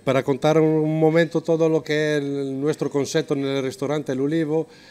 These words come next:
nosotros estamos haciendo un tipo de pizza original napoletana, entonces se entiende que lo, todos los ingredientes que usamos, como harina, producto de tomate,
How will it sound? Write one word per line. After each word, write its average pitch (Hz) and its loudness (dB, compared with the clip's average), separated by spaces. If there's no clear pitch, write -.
nosotros 143 0
estamos 151 -2
haciendo 139 0
un 131 -2
tipo 139 -4
de 127 -2
pizza 147 -4
original 135 -2
napoletana, 131 -6
entonces 131 -6
se 131 -2
entiende 135 -2
que 123 -4
lo, 120 -6
todos 143 -4
los 135 -4
ingredientes 127 -4
que 123 -4
usamos, 131 -4
como 117 -4
harina, 127 -6
producto 120 -6
de 120 -4
tomate, 131 -8